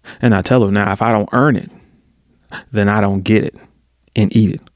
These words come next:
But I'm gonna be honest with you guys listening. I, I, I always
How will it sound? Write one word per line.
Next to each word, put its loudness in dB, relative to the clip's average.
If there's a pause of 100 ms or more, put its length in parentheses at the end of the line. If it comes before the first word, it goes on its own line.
(1400)
But -4
I'm -2
gonna -4
be -8
honest -6
with -8
you -6
guys -12
listening. -4
I, -6
I, -4
I -2
always -4